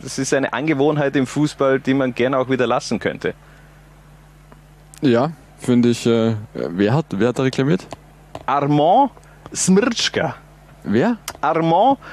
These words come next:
Speaker 1: Smrtschka. Smrtschka.
Speaker 2: Ah, okay.
Speaker 1: Ja, ganz, ganz schwieriger Name.
Speaker 2: Ja.
Speaker 1: Sag du jetzt mal.
Speaker 2: Armand Smrtschka.
Speaker 1: Armand Smrtschka.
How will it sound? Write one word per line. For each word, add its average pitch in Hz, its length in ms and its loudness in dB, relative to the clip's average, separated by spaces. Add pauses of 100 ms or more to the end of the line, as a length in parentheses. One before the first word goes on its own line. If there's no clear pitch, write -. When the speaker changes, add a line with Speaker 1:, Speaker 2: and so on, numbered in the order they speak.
(180)
Speaker 1:
Smrtschka. - 800 0 (520)
Smrtschka. 196 1080 0
Speaker 2:
Ah, 147 300 0
okay. 127 360 -2 (880)
Speaker 1:
Ja, 110 100 0
ganz, 151 260 -4
ganz 196 200 -2
schwieriger 175 320 2
Name. 165 280 -2
Speaker 2:
Ja. 120 200 2
Speaker 1:
Sag 131 240 -2
du 294 180 4
jetzt 123 180 0
mal. 92 240 0
Speaker 2:
Armand 113 560 0
Smrtschka. - 540 -2 (320)
Speaker 1:
Armand 131 580 0 (280)
Smrtschka. - 720 -2